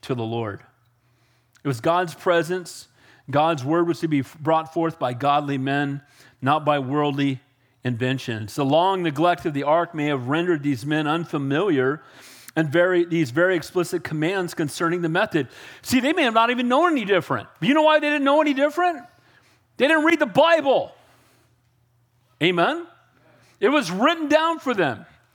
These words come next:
This is why we have problems in our country today and in the world today. There are too many people that call themselves Christians that are biblically illiterate. Well,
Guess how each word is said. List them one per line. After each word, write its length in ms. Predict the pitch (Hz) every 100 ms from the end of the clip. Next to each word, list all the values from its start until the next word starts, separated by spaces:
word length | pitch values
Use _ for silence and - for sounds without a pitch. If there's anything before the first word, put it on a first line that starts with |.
| - - -
This 280 | 196 320
is 200 | 330 294
why 420 | 233 233 233 294 277 -
we 120 | 214
have 200 | 247 247
problems 760 | 247 254 269 311 214 208 247 - - -
in 100 | 190
our 140 | 220
country 400 | 220 254 311 226
today 260 | 175 180 226
and 100 | 233
in 100 | 254
the 60 |
world 360 | 247 220 311 349
today. 400 | - 147 143 233 - - -
There 100 | 269
are 60 | 277
too 260 | - 294
many 180 | 349 339
people 320 | - 285 302
that 120 | 262 -
call 220 | 269 285
themselves 360 | 277 262 226
Christians 440 | - - 339 269 202
that 100 | 247
are 60 |
biblically 500 | 226 156 262 277 285
illiterate. 800 | 302 302 349 381 330 170 - - - _ _ _ _ _ _ _ _ _ _ _ _ _ -
Well, 240 | 143 135